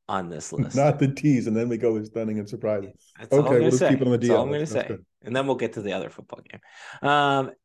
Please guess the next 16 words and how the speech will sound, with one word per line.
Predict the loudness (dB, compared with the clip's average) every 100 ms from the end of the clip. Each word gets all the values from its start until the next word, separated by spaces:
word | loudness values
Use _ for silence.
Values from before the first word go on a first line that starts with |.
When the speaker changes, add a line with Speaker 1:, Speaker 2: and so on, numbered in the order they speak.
| -2
Speaker 1:
and | 0 2
then | 0 0 0
this | -2 -4
week's | -6 -4
Old | -4 -4
Guy, | -6
Young | -6 -6
Guy | -6 -6 -6
is | -2 0 0 -4 -12 _
actually | -6 -6 -6 -4
a | -4 -6
sports | -6 -8 -6
media | -4 -2 -4
s-, | -8 -14
segment, | -6 -6 -6 -10
so | -6 -6 -8